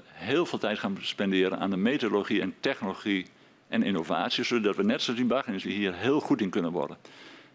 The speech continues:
En mijn visie, en dit is een klein ding wat nam nog gaan zijn, is dat we in het noorden een bedrijfstak ontwikkelen die dat niet alleen zo meteen in Groningen heeft gedaan en geleerd, maar die dat ook offshore kan doen.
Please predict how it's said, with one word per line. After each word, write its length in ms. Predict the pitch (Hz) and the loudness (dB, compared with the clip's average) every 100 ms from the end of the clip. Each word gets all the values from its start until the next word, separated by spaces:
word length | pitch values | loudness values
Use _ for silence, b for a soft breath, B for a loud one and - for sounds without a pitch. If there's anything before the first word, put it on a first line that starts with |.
| B | B
En 160 | - 110 | -2 2
mijn 220 | 127 113 | 2 0
visie, 760 | - - 185 190 113 104 123 | -4 -4 0 2 4 4 2
en 120 | - 110 | 0 0
dit 160 | 110 | 0
is 280 | 98 95 - - | -2 -4 -8 -6
een 120 | 98 | -4
klein 280 | 110 98 98 | -2 0 0
ding 180 | 151 | 0
wat 100 | 135 | 0
nam 180 | 107 95 | 0 0
nog 160 | 92 - | 0 -4
gaan 120 | 98 | -2
zijn, 240 | 92 90 | -2 -2
is 120 | 87 113 | -2 -2
dat 140 | 110 | -2
we 80 | 80 | 0
in 100 | 104 | 0
het 120 | 95 | 2
noorden 360 | 120 135 107 - | 4 4 2 0
een 80 | |
bedrijfstak 580 | 98 107 131 165 - - | 0 2 2 0 -2 -4
ontwikkelen 420 | 92 90 92 104 | -2 0 0 0
die 100 | 104 | 0
dat 100 | 98 | 2
niet 160 | 104 104 | 2 2
alleen 180 | 92 90 | 2 0
zo 100 | - | 0
meteen 180 | 90 87 | 0 0
in 80 | |
Groningen 480 | 87 120 165 120 87 - | 0 0 2 2 0 -6
heeft 220 | 90 95 | -6 -4
gedaan 420 | - 85 - - - | -2 -2 -2 -4 -8
en 120 | - - | -8 -4
geleerd, 420 | 87 82 82 - B B B B - | -2 0 -2 -6 B B B B -6
maar 100 | 104 | -2
die 100 | 101 | 0
dat 120 | 92 | 0
ook 120 | - | 0
offshore 380 | 98 - 165 147 | -2 2 2 4
kan 140 | 101 | 2
doen. 200 | 87 82 | -2 -4